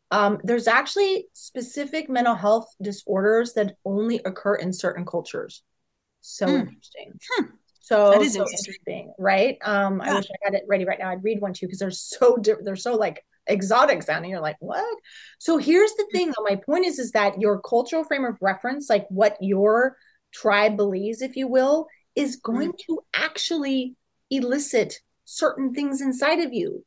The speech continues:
Speaker 1: So if I'm growing up thinking, "Oh, menopause is so horrible," and women, l-, hearing women over and over complain about hot flashes and low sex drive, and they're dry as a bone, and da, da, da, da,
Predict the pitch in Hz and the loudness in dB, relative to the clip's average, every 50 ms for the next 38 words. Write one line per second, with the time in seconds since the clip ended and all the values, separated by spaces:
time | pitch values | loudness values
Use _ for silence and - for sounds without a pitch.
0 | - - - 240 226 214 220 - 220 247 262 311 339 302 277 277 262 254 247 233 | -14 -6 -2 0 0 0 0 0 2 2 4 2 2 2 2 2 2 2 2 0
1 | 233 262 254 - - 233 220 226 214 208 208 202 - 220 233 226 208 214 214 226 | 0 0 -2 -4 -6 -6 -4 -2 -2 -2 -2 -2 -2 0 2 2 2 2 2 0
2 | 226 226 233 214 202 202 196 - 196 190 - 240 285 320 285 214 190 190 185 196 | 0 0 0 -2 -2 -4 -6 -6 -8 -4 0 2 4 4 2 2 2 2 2 2
3 | 202 196 - _ _ _ _ _ _ _ 214 226 220 220 220 226 233 226 - - | 0 0 -4 _ _ _ _ _ _ _ 0 2 2 2 2 2 0 0 -2 -2
4 | 208 240 - 208 185 226 247 269 277 285 277 254 226 247 247 254 240 220 - - | 0 0 0 0 -2 -4 -6 -4 -4 -4 -4 -4 -4 -4 -4 -2 -2 -2 0 2
5 | 220 220 220 240 254 220 - 233 226 214 214 214 208 - 208 196 - 220 214 220 | 4 4 4 2 0 -2 -2 -2 -2 -2 -2 -4 -6 -6 -10 -8 -6 -6 -4 -2
6 | 220 226 220 - - 277 254 254 - 208 202 190 - 196 185 190 196 196 214 220 | 0 0 0 0 0 0 0 0 0 -2 -2 -2 -4 -6 -6 -4 -2 -2 -2 0
7 | 220 - 254 254 254 - 208 208 196 196 202 196 202 196 196 185 185 208 202 208 | 0 -2 -2 -2 -2 0 2 2 2 0 -2 -2 -4 -4 -4 -2 0 2 2 4
8 | 220 214 220 233 214 - 254 247 233 220 208 196 190 190 - - 190 196 208 214 | 4 2 2 -2 -2 0 2 2 2 2 0 -2 -4 -6 -4 -2 0 0 2 0
9 | 220 226 233 233 240 240 214 202 | 0 0 0 0 0 0 0 -2